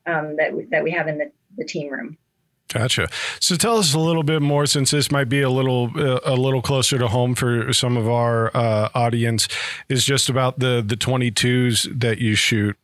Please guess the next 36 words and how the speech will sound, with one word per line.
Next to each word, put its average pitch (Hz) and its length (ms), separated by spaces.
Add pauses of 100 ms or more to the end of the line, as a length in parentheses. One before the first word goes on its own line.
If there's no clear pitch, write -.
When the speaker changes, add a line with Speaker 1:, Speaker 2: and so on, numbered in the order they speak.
Speaker 2:
You 131 200
know, 120 260
are 117 120
these 127 320
Speaker 1:
Sure. 123 260
Speaker 2:
all 127 240
just 117 240
kind 123 220
of, 113 120 (420)
you 156 100
know, 139 140
f-, - 180 (100)
factory 151 800
deals 156 720
that 135 380
come 151 280
from 143 380
these 131 240
competition 147 800
lines, 147 580
or, 123 440
you 127 140
know, 127 120
what, 127 200
what 139 220
are 143 60
the, 127 440
the 127 140
pieces 127 600
that, 123 260 (280)
you 143 140
know, 127 160
are 127 140
in 123 80
a 120 80
typical, 123 840